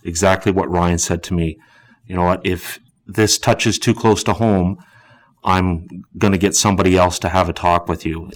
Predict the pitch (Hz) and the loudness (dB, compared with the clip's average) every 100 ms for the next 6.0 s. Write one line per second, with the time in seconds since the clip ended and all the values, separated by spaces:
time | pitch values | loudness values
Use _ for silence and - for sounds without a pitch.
0 | - 87 - 82 - - - - - 95 | -10 -8 -4 -4 -4 -8 -12 -18 -8 -2
1 | 104 113 107 - 98 90 92 - 85 82 | 2 0 0 -8 -6 -6 -6 -2 -2 -2
2 | 92 101 110 117 107 107 110 107 104 - | 0 2 0 0 0 2 2 2 2 2
3 | - 92 92 92 95 87 - 90 - 82 | -4 -2 0 0 0 -2 -2 -4 -4 -6
4 | 90 87 - - - - _ 85 - 87 | -2 -4 -6 -20 -20 -20 _ -8 -2 0
5 | 80 - 98 82 85 82 82 71 - | 0 -2 -4 -4 -4 -8 -12 -14 -14